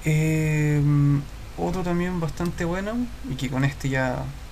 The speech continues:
cualquiera da vuelta al juego, es el modo Dios.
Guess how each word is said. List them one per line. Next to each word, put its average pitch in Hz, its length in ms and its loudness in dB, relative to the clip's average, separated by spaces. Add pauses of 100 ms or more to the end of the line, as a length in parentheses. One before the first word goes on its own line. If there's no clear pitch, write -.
(240)
cualquiera 139 540 0
da 139 80 -2
vuelta 139 240 0
al 131 60 -6
juego, 180 280 -2 (720)
es 170 400 -4 (100)
el 147 320 2
modo 156 600 2
Dios. 139 340 0